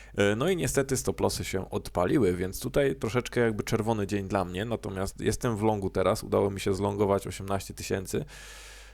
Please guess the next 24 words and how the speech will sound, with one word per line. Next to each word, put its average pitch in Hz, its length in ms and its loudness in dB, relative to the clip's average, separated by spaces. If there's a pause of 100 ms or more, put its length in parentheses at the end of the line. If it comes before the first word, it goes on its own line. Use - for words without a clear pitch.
(160)
e, 95 220 0
osiemnaście 101 580 -2
z-, - 1400 -6
osiemnaście 104 640 -4
sto - 280 0
około, 101 580 2
tyle 98 220 0
mi 95 100 -6
się 95 140 -2
udało. 104 400 2 (520)
I 113 360 4
aktualnie 120 500 2
czekam 113 560 2
na 98 360 2
zamknięcie 101 680 -2
tego 101 240 0
longa 107 280 2
w - 100 -8
okolicach 101 460 -4
pivotu, 135 560 0 (540)
e, 101 360 0
dziewiętnaście 117 720 0 (100)
sześćset - 460 -2
osiemnaście 110 640 0